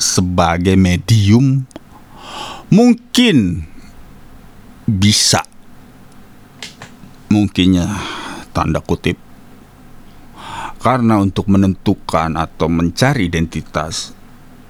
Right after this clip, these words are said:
jauh lebih kuat ternyata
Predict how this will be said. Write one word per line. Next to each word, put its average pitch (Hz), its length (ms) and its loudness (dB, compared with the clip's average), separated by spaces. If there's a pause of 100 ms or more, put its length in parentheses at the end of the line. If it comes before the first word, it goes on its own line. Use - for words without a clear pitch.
(1900)
jauh 101 560 2
lebih 98 640 0 (160)
kuat 95 400 2 (2000)
ternyata 87 640 -2